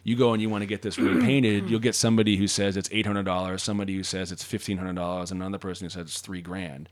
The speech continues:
Speaker 2: Yeah.
Speaker 1: And you're like,
Speaker 2: And you don't know if one's really
Speaker 1: Wha-,
Speaker 2: way better
Speaker 1: <laughs> like,
Speaker 2: quality
Speaker 1: what, I
Speaker 2: or
Speaker 1: picked the one in the
Speaker 2: one's, yeah.
Speaker 1: middle?
Speaker 2: <laughs>
Speaker 1: You know?
Speaker 2: Yeah.
Speaker 1: Like, what does that
Speaker 2: Yeah.
Speaker 1: even mean? Like,
Speaker 2: Yeah.
Speaker 1: it, it just shows you how subjective the pricing is,
Speaker 2: Mm.
Speaker 1: right? But if you have a trusted advisor who's working on your behalf, who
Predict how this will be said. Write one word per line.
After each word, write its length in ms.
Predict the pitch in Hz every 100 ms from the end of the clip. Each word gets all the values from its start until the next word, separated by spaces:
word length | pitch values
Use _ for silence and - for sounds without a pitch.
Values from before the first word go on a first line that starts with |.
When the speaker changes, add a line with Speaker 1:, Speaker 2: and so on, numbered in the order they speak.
| -
Speaker 2:
Yeah. 140 | - 165
Speaker 1:
And 100 | 98
you're 80 |
like, 300 | 95 95 - _ _ _ _ _
Speaker 2:
And 100 | 214
you 60 | 196
don't 80 | 190
know 180 | 180 170
if 80 |
one's 300 | 156 175 170
really 260 | 165 165 160
Speaker 1:
Wha-, 140 | 170
Speaker 2:
way 140 | 156 170
better 180 | 165 147
Speaker 1:
<laughs> 0 |
like, 100 | 143
Speaker 2:
quality 440 | 214 247 247 -
Speaker 1:
what, 80 | 156
I 60 | 170
Speaker 2:
or 60 |
Speaker 1:
picked 120 | 185
the 60 | -
one 160 | 151 147
in 40 |
the 40 | 135
Speaker 2:
one's, 340 | 147 208 240 -
yeah. 40 | 269
Speaker 1:
middle? 40 |
Speaker 2:
<laughs> 20 | -
Speaker 1:
You 60 |
know? 120 | 170
Speaker 2:
Yeah. 160 | 403 185 - - -
Speaker 1:
Like, 100 | 147
what 60 | 202
does 40 | 196
that 80 | 175
Speaker 2:
Yeah. 60 |
Speaker 1:
even 120 | 156 147
mean? 340 | 226 147 90
Like, 160 | 143 175
Speaker 2:
Yeah. 200 | 151 139
Speaker 1:
it, 60 |
it 40 | 139
just 160 | 156 -
shows 260 | 151 147
you 80 | 135
how 120 | 117
subjective 600 | 110 - 101 113 113 104 87
the 80 |
pricing 420 | - - - 117 120
is, 140 | 165
Speaker 2:
Mm. 100 | 165
Speaker 1:
right? 200 | 92 127 - - - -
But 120 | 123
if 100 | 123
you 100 | 123
have 140 | 117 117
a 40 |
trusted 400 | 110 131 127 120
advisor 580 | 113 110 151 175 107 101
who's 200 | 98 95
working 320 | 101 101 92
on 100 | 98 98
your 120 | 95
behalf, 520 | 90 117 151 107 -
who 360 | 123 110 101